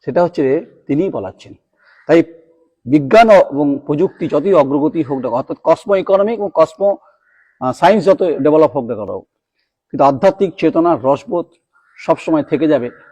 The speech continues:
মানুষের মননে, গহনে, গভীর ভাবনার মধ্য দিয়ে। ঈশ্বর জানতে গেলে, ঈশ্বরকে দেখা যায় কি? বিতর্ক আছে। ঈশ্বরকে দেখতে গেলে মানুষকে ভালোবাসতে হবে। এটা তারাশঙ্করবাবু যেটা কথা, যে কথা বলছেন, আমিও সে কথা বলছি। আমরা সৌভাগ্যবান,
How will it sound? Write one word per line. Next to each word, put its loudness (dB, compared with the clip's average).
মানুষের -2
মননে, -2
গহনে, -6
গভীর -4
ভাবনার -2
মধ্য -12
দিয়ে। -16
ঈশ্বর 0
জানতে 0
গেলে, 0
ঈশ্বরকে 2
দেখা 2
যায় 2
কি? -4
বিতর্ক -2
আছে। -12
ঈশ্বরকে -2
দেখতে -2
গেলে -4
মানুষকে -4
ভালোবাসতে -8
হবে। -20
এটা -4
তারাশঙ্করবাবু -4
যেটা -8
কথা, -12
যে -10
কথা 0
বলছেন, -6
আমিও -2
সে -4
কথা 0
বলছি। -2
আমরা 2
সৌভাগ্যবান, -2